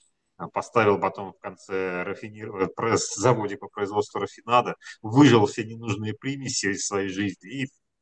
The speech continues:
дал нам красивую картину. Ну, такую вот, которую любопытно почитать. И, м, мне кажется, что в этой книге, ну, для меня лично самым, самым таким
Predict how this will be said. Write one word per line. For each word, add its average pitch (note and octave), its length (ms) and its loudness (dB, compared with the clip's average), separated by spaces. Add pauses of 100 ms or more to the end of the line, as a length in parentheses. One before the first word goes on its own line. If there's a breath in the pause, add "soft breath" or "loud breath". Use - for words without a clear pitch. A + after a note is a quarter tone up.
(200)
дал G2 180 2
нам F2 120 -4
красивую F2 480 -12
картину. - 360 -20 (840)
Ну, F#3+ 100 -12
такую B2 420 -2
вот, E2 140 -10 (500)
которую A#2 300 -6
любопытно B2 480 2
почитать. G#3 460 -4 (220 loud breath)
И, D#3+ 280 6
м, C#3 600 -2
мне C3+ 460 2
кажется, A#2 420 -4
что G#2+ 280 -8
в G#2+ 40 -6
этой A2 200 -12
книге, A#2+ 520 -10
ну, B2 120 -12
для A2+ 140 2
меня B2+ 260 6
лично G2+ 320 -2
самым, G2+ 500 -8
самым A2+ 420 -2
таким F#2+ 340 -20